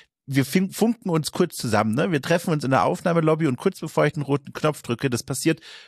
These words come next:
normalerweise recht schnell, fanden wir noch gemeinsam heraus, dass sie, ähm, mit einem Internet arbeitet, sag ich mal, das nicht optimal ist. Äh, sie hat eine Behelfslösung über so einen Routerstick, äh, angewandt. Und dann dachte ich mir, "Ah, du liebe Zeit,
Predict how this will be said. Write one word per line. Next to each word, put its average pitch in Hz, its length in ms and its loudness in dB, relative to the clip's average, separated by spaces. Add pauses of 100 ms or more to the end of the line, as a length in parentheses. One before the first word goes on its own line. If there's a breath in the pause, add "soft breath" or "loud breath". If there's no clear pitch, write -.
normalerweise 139 600 2
recht 123 200 0
schnell, 139 300 2 (320 loud breath)
fanden 202 560 -2
wir 190 80 2
noch 180 160 0
gemeinsam 165 500 0
heraus, 160 460 2
dass - 240 -2
sie, 214 380 -2 (160)
ähm, 143 720 2
mit 151 420 -6
einem 151 260 2
Internet 208 440 0
arbeitet, 170 520 0
sag 160 220 2
ich - 100 -2
mal, 151 220 2 (240 loud breath)
das 135 200 0
nicht 202 280 -2
optimal 202 560 0
ist. - 380 -8
Äh, 147 260 6
sie 143 160 0
hat 160 200 0
eine 156 100 0
Behelfslösung 180 1000 0
über 139 220 2
so 135 80 0
einen 131 100 0
Routerstick, 190 680 0
äh, 110 140 0
angewandt. 180 600 2 (440 loud breath)
Und 139 100 4
dann 143 120 4
dachte 143 260 0
ich 135 80 0
mir, 135 180 0
"Ah, 131 100 0
du 139 140 -6
liebe 135 300 -12
Zeit, - 200 -12